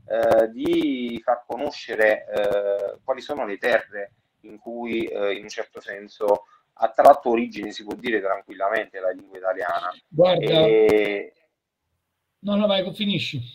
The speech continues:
Speaker 1: No, no, dimmi, dimmi, dimmi, non ti preoccupare, prego,
Speaker 2: Io
Speaker 1: prego.
Speaker 2: oserei dire che non è casualmente, Rosario, eh,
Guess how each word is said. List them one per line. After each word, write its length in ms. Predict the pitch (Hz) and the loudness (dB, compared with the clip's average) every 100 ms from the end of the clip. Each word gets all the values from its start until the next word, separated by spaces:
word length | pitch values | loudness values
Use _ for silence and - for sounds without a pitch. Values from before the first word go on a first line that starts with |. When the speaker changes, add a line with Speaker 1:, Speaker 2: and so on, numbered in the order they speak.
| - - _ - | -20 -20 _ -2
Speaker 1:
No, 200 | - 214 | 6 8
no, 80 | 214 | 8
dimmi, 200 | 220 214 | 8 4
dimmi, 200 | 208 156 | 6 4
dimmi, 180 | 160 123 | 2 0
non 120 | 135 | -2
ti 80 | 151 | -4
preoccupare, 600 | 135 - 107 92 98 101 | -8 6 8 8 4 -2
prego, 220 | - 113 104 | -2 -2 2
Speaker 2:
Io 40 | |
Speaker 1:
prego. 560 | 113 98 - - 214 190 | 2 2 -2 -4 -2 2
Speaker 2:
oserei 440 | - 202 - 277 | 4 4 6 4
dire 340 | 180 226 208 175 | 4 0 2 2
che 80 | 175 | 0
non 160 | 175 202 | 0 0
è 100 | 208 | 0
casualmente, 1300 | 156 156 156 156 156 139 123 139 143 139 135 127 - _ _ _ - _ _ _ _ _ - | 0 2 0 0 -2 -4 -8 -8 -8 -8 -8 -12 -18 _ _ _ -20 _ _ _ _ _ -4
Rosario, 480 | 156 180 160 135 - | 0 2 2 0 -4
eh, 400 | 151 - - | -8 -8 -12